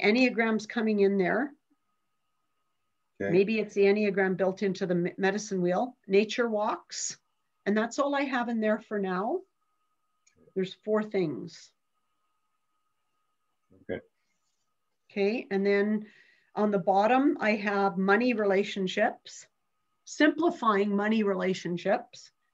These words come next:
Speaker 2: Okay, this is its own category?
Speaker 1: Yeah, it's its own category.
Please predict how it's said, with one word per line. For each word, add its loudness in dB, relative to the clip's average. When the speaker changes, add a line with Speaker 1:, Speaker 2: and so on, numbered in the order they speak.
Speaker 2:
Okay, 6
this 2
is 4
its -2
own 6
category? 2
Speaker 1:
Yeah, 0
it's -4
its -10
own 0
category. -2